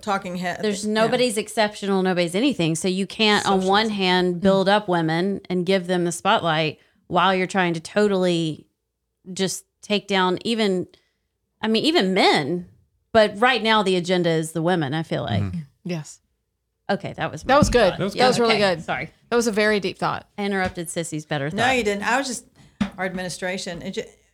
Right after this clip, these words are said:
Speaker 1: is just, it's their end game. And,
Speaker 2: Yeah.
Speaker 1: and it's a great question to discuss. And it is, you know, it is a great question to discuss. When
Speaker 4: Yeah.
Speaker 1: you're, what is the end game behind, why? Like you say, w-,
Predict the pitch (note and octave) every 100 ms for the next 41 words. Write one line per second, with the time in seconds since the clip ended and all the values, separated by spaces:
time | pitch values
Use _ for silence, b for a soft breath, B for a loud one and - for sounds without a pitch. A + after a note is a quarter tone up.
0 | - G3 E3 F#3 - - - _ _ _
1 | _ _ _ _ _ _ _ - G3 A#3+
2 | C4+ E3+ - - _ - G3+ G3+ E3 A3
3 | G3 A3+ B3+ B3 B3+ B3+ A3 F#3+ F3+ D#3+
4 | - C4+ G#3+ A3 F#3+ G#3 C#4 A#3+ - G#3+
5 | G#3 A#3+ b b b b _ _ _ _
6 | _ _ - F#3+ G#3 D#3 D3 D3+ E3+ E3+
7 | F#3+ E3+ F3+ - D#3+ F3 F#3 E3+ - E3
8 | D#3+ G#3 C4 B3 G3 F#3+ G3+ G#3+ F3 D3
9 | E3 D#3+ F3+ F3+ E3 D#3+ F#3 G#3 - -
10 | F3+ D#3 G3+ F#3 D#3